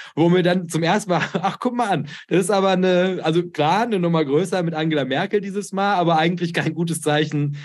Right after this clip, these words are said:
wenn irgendjemand Politiker dafür schmieren muss, im Ausland Werbung für dich zu machen. Also, <laughs> aber ihr wisst, was ich meine. Ja, und dann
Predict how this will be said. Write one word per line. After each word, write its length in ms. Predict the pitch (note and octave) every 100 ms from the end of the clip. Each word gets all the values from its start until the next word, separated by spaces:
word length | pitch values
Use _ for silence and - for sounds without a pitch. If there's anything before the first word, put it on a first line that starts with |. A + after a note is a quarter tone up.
| - -
wenn 180 | D#3
irgendjemand 520 | E3+ D#3+ E3 D3+ D3 C#3+
Politiker 460 | D3 E3 E3 D#3+
dafür 280 | D3 C#3+ D3
schmieren 320 | D3+ D#3 D3+
muss, 160 | D3 D3
im 80 | C#3+
Ausland 400 | C#3+ C#3+ C#3 C3
Werbung 260 | C#3+ C3
für 160 | - A#2+
dich 160 | A2
zu 80 | -
machen. 220 | A2 A2+
Also, 200 | C#3 C#3+ D3 F3 E3+ -
<laughs> 1040 | F#2+ A2+ A2+ A2 E3 - - E3+ D#3+ E3+ -
aber 220 | F3 F#3
ihr 80 | F3+
wisst, 160 | F3
was 180 | D#3+ C#3
ich 100 | C3+
meine. 360 | C3 A2 F#2+ F2 _ _ _ _ -
Ja, 240 | F#3+ E3+
und 200 | E3 -
dann 380 | D#3+ B3 B3+